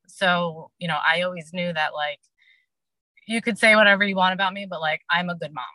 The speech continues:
and I care about my kids and I would do anything for my kids. And that was, like, what held me together and what kept me going. And really, my kids are,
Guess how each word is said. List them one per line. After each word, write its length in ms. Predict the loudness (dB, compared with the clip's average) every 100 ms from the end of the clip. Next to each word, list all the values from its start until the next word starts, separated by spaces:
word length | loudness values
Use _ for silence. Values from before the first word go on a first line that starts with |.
| _ _ _ _ _ _
and 340 | -2 0 0 -2
I 160 | -6
care 200 | -4 -2
about 200 | 0 0
my 100 | -2
kids 400 | -4 0 0 0
and 100 | -2
I 120 | -2 -2
would 100 | -6
do 100 | -8
anything 420 | -6 -6 -8 -8
for 80 | -6
my 140 | -4 -4
kids. 440 | -2 -2 -2 -4
And 280 | -6 -8 -16 _ _ _ _ 2
that 300 | 4 4 2
was, 340 | -8 -8 -12 -8
like, 160 | -8 -10
what 180 | -6 -6 -4
held 220 | -6 -4
me 200 | -8 -8
together 500 | -2 0 2 2 -2 -8 _ _ _ -2
and 460 | 2 2 0 -12 -20 _ _
what 180 | -12 -6
kept 280 | -6 -6
me 200 | -8 -8
going. 500 | -4 -4 -4 -6 -10 -10
And 360 | -6 -6 -8 -16
really, 280 | -4 0 0
my 200 | 0 -2
kids 320 | -2 -4 -2
are, 280 | -2 -2 -2